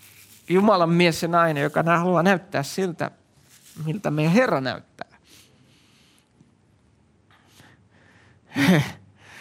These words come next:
Luuletko, että maailma etsii seurakunnasta itseään? <laughs> Ei, vaan maailma etsii jotain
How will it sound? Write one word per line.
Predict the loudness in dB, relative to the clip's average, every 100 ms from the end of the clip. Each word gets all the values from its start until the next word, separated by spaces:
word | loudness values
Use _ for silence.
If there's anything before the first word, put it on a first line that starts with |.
| -20 -16 -2
Luuletko, | 0 2 0
että | 2
maailma | 4 4 2 2
etsii | 0 0 -2
seurakunnasta | 0 0 0 -2 -6 -6 -6
itseään? | -8 -8 -8 -8 -8 -10 -6
<laughs> | -4 -4 -10 _ _ _ _ _ _ _ -20 -20 -20 -20 -20 _ _ 0
Ei, | 2 2 2
vaan | 2 4
maailma | 4 4 2 0
etsii | 0 0 0
jotain | 0 0 0